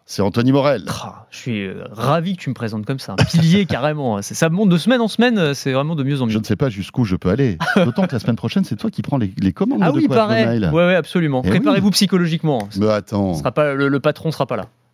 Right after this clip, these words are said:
Speaker 1: Moi, je prépare les pop-corns parce que pour une fois que je peux regarder les De quoi je me mêle sans me regarder, ça c'est cool.
Speaker 2: C'est vrai.
Speaker 1: C'est sympa. Et ça veut dire aussi que je suis en vacances la plupart du temps.
Speaker 2: C'est
Speaker 1: Donc,
Speaker 2: sympa
Speaker 1: c'est
Speaker 2: aussi.
Speaker 1: plutôt, c'est plutôt sympa. Anthony Morel, donc journaliste à B F M Business. Et puis,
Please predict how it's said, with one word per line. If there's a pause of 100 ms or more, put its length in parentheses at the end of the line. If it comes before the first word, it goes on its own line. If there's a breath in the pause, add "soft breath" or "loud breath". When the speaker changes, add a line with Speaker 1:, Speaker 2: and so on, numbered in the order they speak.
(140)
Speaker 1:
Moi,
je
prépare
les
pop-corns
parce
que
pour
une
fois
que
je
peux
regarder
les
De
quoi
je
me
mêle (320 soft breath)
sans
me
regarder,
ça
c'est
cool.
Speaker 2:
C'est
vrai.
Speaker 1:
C'est
sympa. (640 loud breath)
Et
ça
veut
dire
aussi
que
je
suis
en
vacances
la
plupart
du
temps.
Speaker 2:
C'est
Speaker 1:
Donc,
Speaker 2:
sympa
Speaker 1:
c'est
Speaker 2:
aussi.
Speaker 1:
plutôt,
c'est
plutôt
sympa. (360 loud breath)
Anthony
Morel,
donc
journaliste
à
B
F
M
Business.
Et
puis,